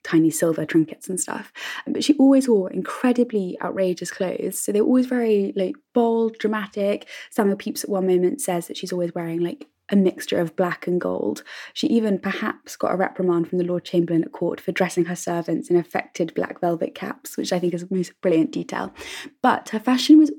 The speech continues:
always really slightly androgynous. She would often wear clothes that were more associated with men.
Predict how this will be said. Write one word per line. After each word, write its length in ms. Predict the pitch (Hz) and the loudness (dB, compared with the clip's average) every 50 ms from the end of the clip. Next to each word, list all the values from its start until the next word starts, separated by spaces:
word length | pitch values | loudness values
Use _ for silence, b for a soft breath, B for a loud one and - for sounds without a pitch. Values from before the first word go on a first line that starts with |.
| - | 0
always 560 | 262 269 302 330 339 330 330 330 302 302 - 226 | 4 6 6 6 6 4 4 4 2 2 2 2
really 420 | 226 226 202 175 165 165 160 165 | 4 4 4 4 0 -4 -6 -8
slightly 400 | - - - 185 165 - - 170 | -10 -6 -4 -4 -4 -2 0 0
androgynous. 600 | 170 175 170 - 262 262 262 190 - - - - - | 0 0 0 2 2 2 2 2 -2 -2 -8 -12 -12
She 140 | - - 226 | -4 0 0
would 100 | 214 - | 0 2
often 300 | - 240 - - - 262 | 0 -2 -4 2 4 4
wear 140 | 254 240 247 | 4 4 2
clothes 340 | - - 185 185 185 170 - | -4 -6 -4 -4 -4 -4 -6
that 140 | - - | -4 0
were 80 | 214 208 | 2 2
more 100 | 196 196 | 2 2
associated 640 | 190 185 - 175 170 - - - 170 165 - 170 170 | 0 -2 0 -2 -2 -2 -2 -4 -6 -4 -4 -6 -6
with 180 | 170 175 - | -6 -6 -4
men. 340 | 190 202 208 - - 180 175 | -2 -2 -2 -2 -4 -6 -8